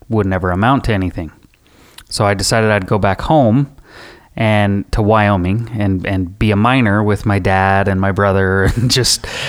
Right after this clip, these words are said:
just go, go to default. And, um, so I got home and I put in for the mines and decided,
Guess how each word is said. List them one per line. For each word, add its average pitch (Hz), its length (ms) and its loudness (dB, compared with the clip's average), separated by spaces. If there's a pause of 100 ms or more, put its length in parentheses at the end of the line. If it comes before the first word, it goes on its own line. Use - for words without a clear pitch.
(160)
just - 220 -4 (360)
go, 117 240 2
go 117 200 0
to 120 80 2
default. 113 560 0 (680)
And, 101 540 -2
um, 92 580 -2 (1080)
so - 140 -4
I 98 220 -2 (240)
got 123 240 2
home 131 300 4
and 110 80 2
I 98 80 2
put 120 240 0
in 117 140 2
for 113 120 0
the 98 80 2
mines 120 580 0 (920)
and 107 760 0 (120)
decided, 113 720 0